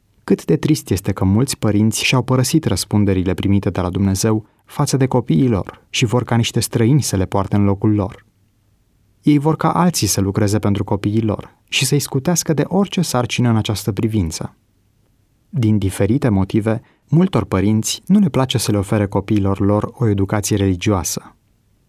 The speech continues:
Ei îi lasă să adune la școala de sabat cunoștințele pe care ar fi trebuit să li le ofere personal despre răspunderea lor față de Dumnezeu.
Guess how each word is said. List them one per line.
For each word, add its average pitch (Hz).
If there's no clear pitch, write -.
Ei 160
îi 156
lasă 156
să -
adune 104
la 95
școala 101
de 98
sabat 107
cunoștințele 156
pe 139
care 135
ar 120
fi -
trebuit 120
să -
li 127
le 120
ofere 120
personal 120
despre 104
răspunderea 160
lor 131
față -
de 113
Dumnezeu. 101